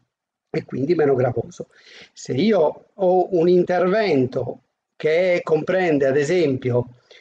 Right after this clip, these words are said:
eh, una modifica della sagoma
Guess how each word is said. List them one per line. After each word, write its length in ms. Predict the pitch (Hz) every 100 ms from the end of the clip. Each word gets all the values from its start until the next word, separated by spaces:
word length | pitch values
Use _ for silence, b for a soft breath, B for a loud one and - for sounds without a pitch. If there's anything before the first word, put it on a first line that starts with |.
| b
eh, 320 | - 143 143 139
una 640 | 147 175 190 185 175 165
modifica 680 | 170 180 226 233 214 185 165
della 300 | 175 175 175
sagoma 880 | 170 202 170 139 123 131 131 131